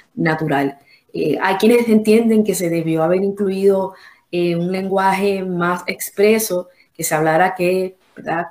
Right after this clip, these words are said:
Que era, el matrimonio es la unión entre dos personas sin importar su sexo, su género, su identidad, pues, eh, yo hubiese también preferido que fuera un lenguaje más específico, pero me parece que el concepto de,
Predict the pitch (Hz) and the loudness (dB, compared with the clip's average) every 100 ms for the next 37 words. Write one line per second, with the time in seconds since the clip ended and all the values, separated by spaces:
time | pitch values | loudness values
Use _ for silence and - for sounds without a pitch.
0 | - 170 156 - 165 165 185 185 175 170 | -8 -6 -4 -6 -4 -2 -2 -2 -4 -4
1 | 175 170 180 202 196 185 196 196 180 175 | -2 0 2 4 4 0 0 0 0 0
2 | 175 180 185 185 190 196 180 170 165 160 | -2 -6 -4 -2 0 -2 -2 -4 -4 -10
3 | - 165 190 185 - - - - 170 185 | -2 2 2 -2 -14 -20 -18 -10 -2 0
4 | 190 - 196 185 - 165 180 190 190 185 | 0 0 0 0 -2 0 2 2 2 0
5 | 180 175 175 160 165 180 220 185 - _ | -2 -2 -2 -2 0 2 4 2 -4 _
6 | - _ _ 165 - _ _ - 165 170 | -20 _ _ -12 -12 _ _ -12 -6 -6
7 | 170 - 165 175 185 175 208 185 185 196 | -6 -8 0 4 4 4 4 4 2 2
8 | 196 190 180 196 196 196 170 - _ 165 | 0 0 2 4 4 4 -4 -6 _ -6
9 | 160 185 185 180 170 170 180 185 175 170 | -4 -4 -4 -6 -4 -2 -2 -2 -4 -4
10 | 180 - 175 226 247 214 175 175 - - | -6 -6 -6 -4 -4 -4 -4 -6 -16 -20
11 | - 180 165 160 165 165 - - 170 165 | -4 -2 0 0 0 0 -2 -2 -4 -4
12 | 160 170 170 185 185 170 185 190 | -4 -4 -4 -2 2 4 2 -2